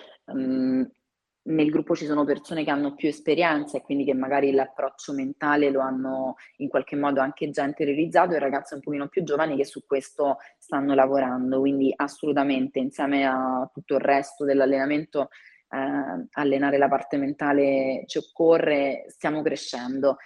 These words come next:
però davvero cresciamo allenamento dopo allenamento, quindi è un progetto iniziato lo scorso anno che, come tutti i progetti, insomma, eh, richiede un pochino di tempo, però siamo molto fiduciose.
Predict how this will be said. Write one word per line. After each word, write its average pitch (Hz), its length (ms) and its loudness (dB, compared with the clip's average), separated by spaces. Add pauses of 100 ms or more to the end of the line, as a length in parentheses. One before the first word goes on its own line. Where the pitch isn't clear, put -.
(120)
però 147 200 0
davvero 143 560 2 (320)
cresciamo 151 440 -4
allenamento 147 460 0
dopo 143 140 2
allenamento, 143 600 -2
quindi 135 460 -2 (280)
è 156 100 0
un 156 180 -2
progetto 156 600 2
iniziato 143 380 0
lo 143 100 0
scorso - 440 -10
anno 139 640 -2
che, - 140 -12 (420)
come 131 220 -6
tutti - 180 -14
i 147 60 -6
progetti, 143 560 -2
insomma, 135 520 -6 (420)
eh, 131 640 -4 (100)
richiede 151 460 6
un 147 100 0
pochino 180 300 -4
di 190 120 0
tempo, 139 360 0
però 139 340 4
siamo 147 220 -4
molto 147 240 -2
fiduciose. 135 680 -6